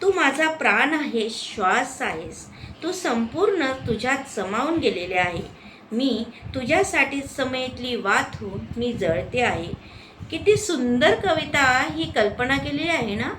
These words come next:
संजीवनी मराठी यांनी. कवित्री संजीवनी मराठी यांनी ही लिहिलेली कविता आपल्याला कशी वाटली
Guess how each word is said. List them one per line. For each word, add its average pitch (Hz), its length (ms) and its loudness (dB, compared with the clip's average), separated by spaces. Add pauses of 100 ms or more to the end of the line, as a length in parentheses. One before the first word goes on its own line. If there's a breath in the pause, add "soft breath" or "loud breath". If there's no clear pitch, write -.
(280)
संजीवनी 247 340 0
मराठी 233 460 -2
यांनी. 214 480 -8 (2250 loud breath)
कवित्री 269 480 2
संजीवनी 254 500 2
मराठी 233 600 0 (380)
यांनी 277 240 4
ही 330 240 0
लिहिलेली 247 380 2
कविता 233 580 -2 (400 loud breath)
आपल्याला 254 380 0
कशी 285 340 -2
वाटली 180 560 -2